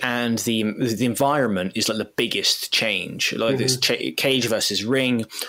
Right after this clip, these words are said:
Speaker 1: or whether it's team-based or, like, versus individual, that's the biggest change. But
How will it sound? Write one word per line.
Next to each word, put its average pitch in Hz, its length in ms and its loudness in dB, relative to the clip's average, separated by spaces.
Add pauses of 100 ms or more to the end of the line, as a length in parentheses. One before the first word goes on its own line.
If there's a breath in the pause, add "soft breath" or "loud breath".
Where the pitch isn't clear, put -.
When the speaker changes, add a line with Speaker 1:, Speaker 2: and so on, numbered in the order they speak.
Speaker 1:
or 107 80 0
whether 95 180 0
it's - 320 -4 (420)
team-based 107 880 0
or, 95 180 0
like, 92 360 -2 (320)
versus 110 460 0
individual, 98 640 0
that's 117 220 0
the 110 100 -4
biggest 113 380 -2
change. - 440 -6
But 120 200 -2